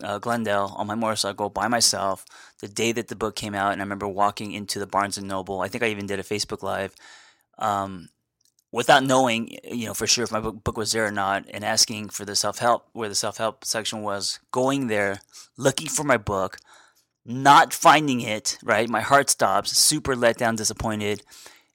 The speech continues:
And then I asked them, you know, "Do they have it?" And they're like, "Yeah, it's on the table." And it was on the, like, the new arrivals table. And there it was, sitting on the s-,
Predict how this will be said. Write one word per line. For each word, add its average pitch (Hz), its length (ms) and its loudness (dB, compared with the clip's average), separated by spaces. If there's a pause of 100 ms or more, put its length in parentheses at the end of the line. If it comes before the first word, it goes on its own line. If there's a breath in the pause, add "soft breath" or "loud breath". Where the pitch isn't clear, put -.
(140)
And 117 240 0
then 117 120 0
I 117 220 0
asked - 420 2
them, 107 360 -6
you 110 160 -10
know, 101 160 -8
"Do 101 180 -8
they 110 100 -4
have 110 220 2
it?" 107 40 -6
And 104 80 -6
they're 104 100 -2
like, 107 100 -6
"Yeah, 110 180 2
it's 107 120 -4
on 104 80 -4
the 101 80 -6
table." 98 360 -4
And 101 100 -6
it 98 40 -6
was 98 120 -6
on 101 160 -4
the, 98 140 -8
like, 95 160 -8
the 95 100 -12
new 104 180 -8
arrivals 92 440 -8
table. 95 360 -8 (260 loud breath)
And 113 160 -4
there 131 160 10
it 131 80 4
was, 117 340 2
sitting 143 400 0
on 127 120 -2
the 113 40 -4
s-, - 160 -2